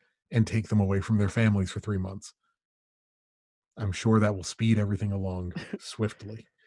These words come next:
Speaker 2: To a
Speaker 1: The
Speaker 2: strike.
Speaker 1: upside is, the upside is realistically, it's not gonna happen anyway. So
Speaker 2: Yeah.
Speaker 1: it doesn't really matter. Like, it, it's, I could, I could see the salary reduction happening. I don't think come June first we're all gonna be in Florida. Florida is weird.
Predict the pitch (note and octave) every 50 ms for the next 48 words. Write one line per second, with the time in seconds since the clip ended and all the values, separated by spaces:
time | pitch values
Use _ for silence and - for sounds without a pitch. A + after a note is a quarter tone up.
0 | _ - - G#3+ F3 E3 D#3+ A2+ C3 E3+ C#3+ B2+ C3 A2+ G#2 G2+ F#2+ F#2+ F#2+ G2+
1 | G#2 - - D3+ A3 C4 - - A#2+ G#2+ G2+ G2 F#2+ F#2+ F2+ - C3 C#3+ C3+ A#2
2 | A#2+ G#2+ - - - - G2+ F#2+ F2+ F#2 - _ - A2+ - - A#2 A2 G2+ G2
3 | G2+ F#2 F2 G2+ G2 F#2 F#2+ G2+ G#2 G2 E2+ E2+ E2 D#2+ - _ _ _ _ _
4 | _ - - D3+ A#2 A2 A2 A#2 A2+ G2+ A2 G2+ G2+ G#2 G2+ G2 F#2+ F#2 F#2 F2+
5 | - - - _ _ _ _ _ _ - - A2+ G2+ A2+ A2+ C3+ C#3 G#2+ F2+ -
6 | - - _ _ _ _ _ _ _ _ _ _ _ _ - D3 B2 - F3+ E3+
7 | - C#3 C#3+ - E3+ A#2+ - - D3+ D#3 A#2+ G2+ - B2 A#2 A#2 B2 C3 C3+ C#3+
8 | C#3 C#3 C3+ C#3 C#3 - D3 C3+ A#2+ D3 D#3+ - E3+ F#3+ G#3+ A3 D3 - - -
9 | A#2 A#2 B2 A2+ - A#2+ A2 G2 - A2+ G2+ F2 F#2 G#2 G2 F#2 - G#2+ G2 F2+
10 | - G#2+ F#2+ F#2+ F#2+ F#2+ F2+ A2+ A#2 - - - C#3 - - - - - - -
11 | D#3+ F#3+ A3+ A3 G3 D#3 - - D3 E3 C3+ B2 A2 -